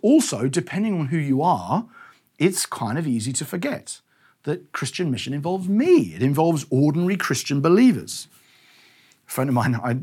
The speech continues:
I just <laughs> enjoy the, enjoy the story. I think he used it as an illustration, but he, when he had young kids,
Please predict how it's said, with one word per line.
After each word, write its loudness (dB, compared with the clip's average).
I 0
just 0
<laughs> 0
enjoy 0
the, 2
enjoy 4
the 2
story. 4
I 0
think 0
he 2
used 4
it 0
as -2
an 0
illustration, -2
but -2
he, 2
when 0
he 0
had 4
young 2
kids, -4